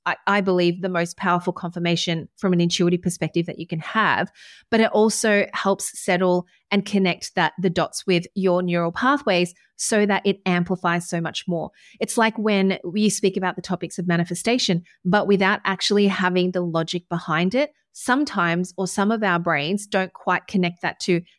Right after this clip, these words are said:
"This can happen for me." And even having that small connection to science or psychology is the very thing which gives you permission to actually fully, fully back it and go, "I believe this." All right. So I want to open up this conversation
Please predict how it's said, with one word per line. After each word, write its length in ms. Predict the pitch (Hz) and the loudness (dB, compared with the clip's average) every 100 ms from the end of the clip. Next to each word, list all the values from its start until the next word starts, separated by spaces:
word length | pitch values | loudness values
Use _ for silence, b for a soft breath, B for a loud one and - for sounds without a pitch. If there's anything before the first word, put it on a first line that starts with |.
| - | 0
"This 160 | 208 - | 0 2
can 120 | 208 | 0
happen 300 | 180 - 196 | 0 0 -2
for 120 | 233 | 0
me." 280 | 233 269 - - | -2 -4 -6 -2
And 300 | 196 190 185 _ | 0 2 0 _
even 200 | 247 240 | 2 2
having 320 | 262 254 233 | 2 0 0
that 160 | 214 - | -2 -4
small 240 | - 226 | -2 -2
connection 440 | 226 - 190 - 202 | -2 -6 -4 -2 0
to 100 | 202 | -2
science 340 | - 185 180 | 0 0 -2
or 40 | 190 | -4
psychology 760 | 180 - 185 185 180 175 160 B B - | -6 -6 -4 -4 -2 -4 -4 B B 0
is 180 | 202 185 | 0 2
the 100 | 190 | 0
very 320 | 185 185 185 | 2 2 0
thing 440 | 185 202 180 175 | -2 -2 0 -2
which 200 | 180 180 | -4 -4
gives 200 | 190 165 | -2 0
you 100 | 175 | -2
permission 540 | 175 190 185 175 180 170 | -4 -4 -4 -2 -2 -4
to 120 | 185 | -4
actually 580 | 165 - 185 165 165 - _ | -4 -6 -6 -4 -4 -8 _
fully, 440 | _ 240 240 240 226 | _ 0 2 2 0
fully 360 | 220 202 190 | 0 2 2
back 280 | 175 165 170 | 2 -2 -4
it 160 | 147 - | -10 -8
and 120 | 196 185 | -4 -2
go, 120 | 180 | 0
"I 180 | 170 175 | 0 -2
believe 340 | 170 156 160 | -2 -4 -4
this." 340 | 170 - - - - | -6 -10 -12 -12 -2
All 60 | |
right. 240 | 180 185 - | 0 0 0
So 220 | - 190 - | 0 2 4
I 100 | 349 | 4
want 160 | 427 | 6
to 280 | 571 494 359 - | 6 6 4 4
open 260 | 233 269 226 | 2 4 2
up 100 | - | 0
this 140 | 208 | -2
conversation 760 | 214 196 185 170 175 196 302 | 2 2 2 2 2 2 2